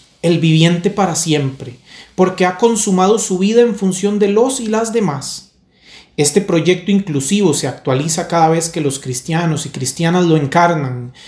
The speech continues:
en sus realidades. La metáfora de la resurrección de este modo se traduce en una lucha constante por los más vulnerables. Cada vez que transformamos los episodios de muerte e injusticia en escenarios de vida y plenitud,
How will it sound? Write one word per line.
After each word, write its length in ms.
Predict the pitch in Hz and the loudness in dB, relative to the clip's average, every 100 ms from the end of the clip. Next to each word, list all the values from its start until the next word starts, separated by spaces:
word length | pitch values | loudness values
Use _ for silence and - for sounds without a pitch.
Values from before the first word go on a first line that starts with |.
| - 156 | -14 -8
en 100 | 143 | -6
sus 220 | 151 135 | -2 0
realidades. 840 | 139 127 123 123 120 - - - _ _ _ - - | 2 2 2 0 0 -6 -14 -16 _ _ _ -20 -10
La 140 | 135 139 | -2 0
metáfora 500 | 135 143 147 185 170 | 0 0 0 0 2
de 80 | 151 | 2
la 120 | - | 0
resurrección 720 | 131 135 131 127 - 160 160 | -2 -4 -4 -4 0 2 4
de 120 | 139 | 4
este 260 | 147 151 156 | 2 0 -4
modo 420 | 156 196 208 214 - - | 0 2 0 -4 -16 -16
se 180 | - 160 | -4 -2
traduce 480 | 160 143 165 185 175 | 0 2 2 2 0
en 100 | 156 | 0
una 160 | 165 160 | 0 2
lucha 340 | 180 185 165 | 2 0 -4
constante 640 | 143 131 - 165 180 160 | -4 -4 0 0 2 0
por 180 | - 127 | -4 -4
los 200 | 123 120 | -2 -2
más 200 | 131 131 | -2 -2
vulnerables. 920 | 143 139 123 135 127 - - - - _ - - - | -2 -2 2 2 0 -4 -14 -18 -18 _ -20 -20 -6
Cada 220 | 143 143 | -2 2
vez 180 | 151 147 | 2 0
que 120 | 165 | -2
transformamos 840 | 165 151 139 143 135 156 175 147 131 | -2 -2 -2 -4 0 0 2 0 0
los 180 | 131 135 | -2 -6
episodios 520 | 139 131 143 143 147 | -6 -2 0 0 0
de 100 | 135 | 0
muerte 560 | 143 165 160 160 147 - | 2 2 2 -2 -6 -2
e 80 | 139 | -2
injusticia 880 | 135 131 131 - 175 170 - 131 - - - 143 | -2 -4 -10 -6 -4 -4 -6 -8 -12 -18 -10 -2
en 120 | 139 | 0
escenarios 480 | 139 139 139 160 135 | 2 0 2 2 2
de 100 | 135 | 2
vida 240 | 165 151 | 4 2
y 80 | 135 | 2
plenitud, 600 | 135 135 135 131 208 | -2 -2 -2 -2 -2